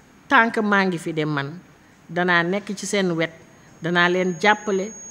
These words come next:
Lu ma mën a def, encore une fois, yoon may ñu ko, ñun ak suñu administration ak syndicat yi, danañ toog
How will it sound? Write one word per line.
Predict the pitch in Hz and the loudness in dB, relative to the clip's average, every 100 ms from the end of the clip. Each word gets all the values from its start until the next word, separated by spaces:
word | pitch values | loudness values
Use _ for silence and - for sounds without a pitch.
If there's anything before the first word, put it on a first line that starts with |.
| - - - | -16 -14 -6
Lu | 202 262 | -2 0
ma | 277 277 | 2 2
mën | 262 262 | 2 2
a | 240 | 2
def, | 208 220 - - | 4 2 2 -4
encore | 226 214 214 208 202 | -2 0 -2 -4 -2
une | 226 | -4
fois, | 214 208 190 | -2 -2 0
yoon | 185 208 | 0 0
may | 202 202 202 | 0 -2 -2
ñu | 196 | -2
ko, | 196 | -2
ñun | 190 233 277 262 | 0 2 0 -2
ak | 226 | -6
suñu | - 214 190 | -6 -8 -6
administration | 190 190 180 - 170 151 - 160 156 | -6 -4 -4 -6 -6 -6 -8 -10 -10
ak | 180 | -10
syndicat | - 202 175 160 156 143 | -6 -4 -4 -4 -4 -4
yi, | 135 - - - | -6 -10 -20 -12
danañ | 165 180 208 202 | -4 -2 0 0
toog | 247 254 | 4 4